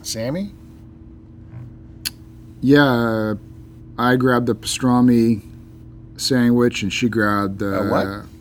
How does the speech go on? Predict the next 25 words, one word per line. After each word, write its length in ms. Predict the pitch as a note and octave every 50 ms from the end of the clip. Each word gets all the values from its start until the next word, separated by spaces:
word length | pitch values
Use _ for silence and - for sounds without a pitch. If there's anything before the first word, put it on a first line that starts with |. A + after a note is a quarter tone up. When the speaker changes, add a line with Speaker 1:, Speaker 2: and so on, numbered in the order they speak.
| - -
Speaker 2:
pastrami? 580 | - A2 - - - A#2+ A#2 C3+ D#3 F3+ G3+ G3+ - - - - - - - - - - - -
Sa-, 220 | - - - C#3+ - -
sa-, 300 | - - - - - C#3
Speaker 1:
Sa- 180 | C#3+ A2 A#2+ C#3 D#3 - - -
Speaker 2:
sandwich. 640 | - - F3+ D3 C#3+ C#3+ D3 E3 F#3 - - - - - - - - -
<laughs> 260 | - - - - - -
Speaker 1:
Sandwich. 800 | - - - B2+ A2+ G#2+ G#2+ G#2+ A2 A#2 D3 - - - - - - - - -
Speaker 2:
Sandwich. 600 | - - C#3+ B2+ A2+ G#2+ A#2 C3+ - - - - - - - - - - - - - - - -
And 160 | - B2 A#2+ -
she 160 | - C#3+ C3+
grabbed, 500 | B2 A#2 B2+ B2 A#2+ A#2 A#2 A2+ A2 A2+
uh, 420 | A#2 A2 A2 A2 A2 G#2+ G#2+ G#2
some 260 | G#2 - - B2+ A#2+
other 280 | A2+ A2 A2 A2 A2 G#2+
meat 300 | G#2 G#2 A2 A2 A#2 - - - -
sandwich. 640 | - - - A2+ F#2+ F#2 F#2 G2 A2 - - - - - - - - - - - - - - - - - - - - - - - - - - - - - - - - - - - - - - - - - - - - - - -
I 40 | -
think 140 | - G3
I 60 | B3+ E3+
sent 220 | - F3 C#3+ A2+
you 60 | F2
a 40 | -
picture, 360 | - - F#3+ - - F#2 C#2+
didn't 180 | D2 F2 A#2+ D#3
I? 140 | A3 C#4